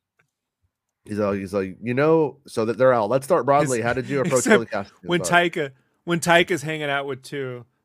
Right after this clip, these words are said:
Speaker 2: two, two ladies on the set,
Speaker 1: Maybe
Speaker 2: Gilroy's
Speaker 1: that's
Speaker 2: hanging out with Merva and Mon
Speaker 1: Yeah.
Speaker 2: Mothma.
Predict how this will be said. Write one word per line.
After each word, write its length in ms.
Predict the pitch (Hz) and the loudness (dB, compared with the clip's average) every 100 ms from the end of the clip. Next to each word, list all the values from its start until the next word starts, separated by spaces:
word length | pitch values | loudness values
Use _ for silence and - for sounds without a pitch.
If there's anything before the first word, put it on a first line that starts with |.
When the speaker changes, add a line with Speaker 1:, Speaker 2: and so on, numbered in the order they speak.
| _ _ | _ _
Speaker 2:
two, 320 | - 147 135 | -14 -10 -8
two 240 | 131 - 143 | -10 -12 -10
ladies 400 | 131 127 127 120 | -8 -8 -10 -12
on 120 | 117 | -16
the 80 | 110 | -16
set, 440 | - 127 113 - _ _ _ _ _ _ | -10 -8 -10 -12 _ _ _ _ _ _
Speaker 1:
Maybe 60 | 127 | -4
Speaker 2:
Gilroy's 280 | 165 160 202 | 0 2 2
Speaker 1:
that's 120 | 190 | 0
Speaker 2:
hanging 140 | 139 | -2
out 160 | 131 123 | -6 -6
with 120 | 123 | -10
Merva 720 | 123 127 135 143 147 156 165 - _ _ _ | -10 -6 -4 -2 2 0 0 -10 _ _ _
and 220 | 143 139 | -4 -2
Mon 60 | 107 110 104 | -2 -2 -2
Speaker 1:
Yeah. 60 | 101 101 | -6 -14
Speaker 2:
Mothma. 220 | 107 - | -20 -20